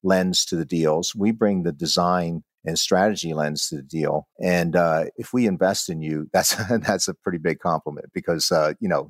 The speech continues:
they, they get thousands of deals and we get hundreds of deals. And the other thing, by the way, I would say is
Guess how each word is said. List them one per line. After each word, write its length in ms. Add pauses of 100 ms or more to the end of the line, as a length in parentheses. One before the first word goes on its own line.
(120)
they, 300
they 120
get 240
thousands 420
of 120
deals 400 (300)
and 160
we 120
get 220 (240)
hundreds 420
of 100
deals. 480 (220)
And 340
the 80
other 160
thing, 240
by 180
the 80
way, 120
I 60
would 120
say 340
is 300